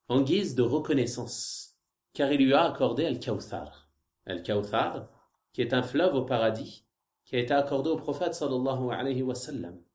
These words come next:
Et il a été dit qu'Al-Kawthar, cela désigne également le bien abondant. Et le bien abondant a été accordé au prophète Muhammad sallallahu alayhi wa sallam. Allah subhanahu wa ta'ala lui annonce donc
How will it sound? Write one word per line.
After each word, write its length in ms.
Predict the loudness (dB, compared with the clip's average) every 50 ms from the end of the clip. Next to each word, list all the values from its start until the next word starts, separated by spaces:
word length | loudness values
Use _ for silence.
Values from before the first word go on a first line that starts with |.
| _ _ _ _ _ 0
Et 80 | 4
il 80 | 6 8
a 60 | 8
été 200 | 8 8 6 6
dit 140 | 6 4 2
qu'Al-Kawthar, 720 | 4 6 6 6 6 6 6 6 6 4 2 2 2 0
cela 240 | 0 0 2 2 4
désigne 300 | 4 2 2 2 2 0
également 340 | 2 2 2 2 2 2 2
le 100 | 2 2
bien 240 | 4 4 4 4 4
abondant. 580 | 2 0 0 0 -2 0 0 -2 -2 -4 -14 _ _ _ _ _ _ _
Et 100 | -4 0
le 100 | 2 2
bien 260 | 2 2 2 2 2
abondant 400 | 2 0 0 0 -2 0 -2 -2
a 80 | -2 -2
été 160 | -4 -2 -4
accordé 580 | -4 -4 -2 -4 -4 -2 -2 -4 -6 -6 -10 _ _ _ _ _ _ _ -10
au 80 | -10 -8
prophète 400 | -6 -4 -4 -2 -2 -2 -2 -2
Muhammad 340 | -6 -6 -2 -2 -2 -2 -2
sallallahu 580 | -2 -4 -4 -2 -2 -2 -2 -2 -2 -2 -2
alayhi 340 | -4 -4 -4 -6 -4 -4 -4
wa 120 | -4 -6 -6
sallam. 480 | -8 -10 -10 -10 -12 -12 -16 -18 -20 _ _ _ _ _ _ 0
Allah 260 | 2 4 6 6 6
subhanahu 580 | 6 4 0 0 0 0 2 2 4 4 4 4
wa 100 | 4 4
ta'ala 380 | 4 4 2 4 2 2 2
lui 120 | 2 2 2
annonce 260 | 2 2 0 0 0
donc 420 | -2 -2 -2 -4 -6 -10 -20 _